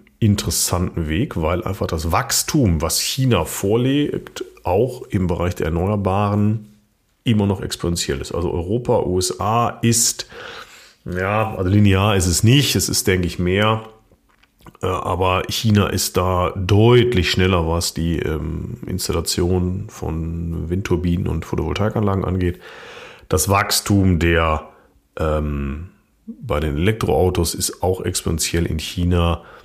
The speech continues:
Und tatsächlich hat China mittlerweile auch, ähm,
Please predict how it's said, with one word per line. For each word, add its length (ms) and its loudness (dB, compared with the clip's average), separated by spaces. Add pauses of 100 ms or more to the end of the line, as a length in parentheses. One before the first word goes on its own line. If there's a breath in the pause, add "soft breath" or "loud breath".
(520 loud breath)
Und 560 0 (120)
tatsächlich 1040 0 (1040)
hat 220 -4
China 360 2
mittlerweile 720 2
auch, 440 -2 (720 loud breath)
ähm, 960 -2